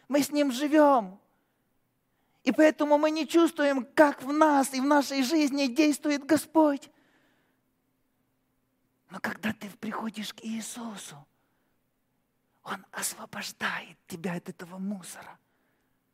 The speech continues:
Иисус ведь никогда не говорит человеку то, что Он не призывает человека к тому, к-, что он не способен сделать, понимаете? Поэтому, когда Иисус обращается к человеку и говорит: «Верь»,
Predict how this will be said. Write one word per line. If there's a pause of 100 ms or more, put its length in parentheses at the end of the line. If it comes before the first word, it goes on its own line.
(720)
Иисус
ведь
никогда
не
говорит
человеку (400)
то,
что
Он
не
призывает
человека
к
тому,
к-,
что
он
не
способен
сделать,
понимаете? (300)
Поэтому,
когда
Иисус
обращается
к
человеку
и
говорит:
«Верь»,